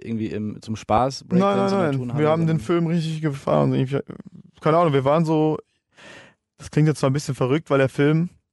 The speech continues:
Speaker 2: Beat Street ist zwar aus den achtzigern so, aber der war der Film, der mich dazu eigentlich so inspiriert hatte, überhaupt so diesen Lifestyle anzustreben von diesem Rap und
Speaker 1: Mhm.
Speaker 2: Hip-Hop-Kultur-Vibe, so, ne?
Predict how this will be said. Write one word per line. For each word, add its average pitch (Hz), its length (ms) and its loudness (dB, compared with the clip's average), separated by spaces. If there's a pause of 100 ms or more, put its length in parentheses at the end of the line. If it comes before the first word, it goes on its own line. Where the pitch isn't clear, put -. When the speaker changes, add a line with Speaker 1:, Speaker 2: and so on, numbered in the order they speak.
(340)
Speaker 2:
Beat 160 200 -10
Street 180 440 -4 (100)
ist - 120 -14
zwar 131 120 0
aus 127 80 -4
den 127 80 -6
achtzigern 151 420 -4
so, 156 200 -2
aber 131 240 2
der 135 500 0
war 135 120 2
der 135 120 0
Film, 143 260 0
der 131 120 0
mich 131 160 -2
dazu 135 260 -4
eigentlich 131 160 0
so 131 80 -4
inspiriert 131 440 -2
hatte, 135 260 0
überhaupt 123 320 -2
so 139 100 -10
diesen 123 180 -6
Lifestyle 123 420 0
anzustreben 135 960 -2
von 131 320 0
diesem 127 420 -4 (760)
Rap 139 280 0
und 101 120 -12 (1000)
Speaker 1:
Mhm. 117 120 -14
Speaker 2:
Hip-Hop-Kultur-Vibe, 147 1040 0
so, 139 160 0
ne? 147 160 0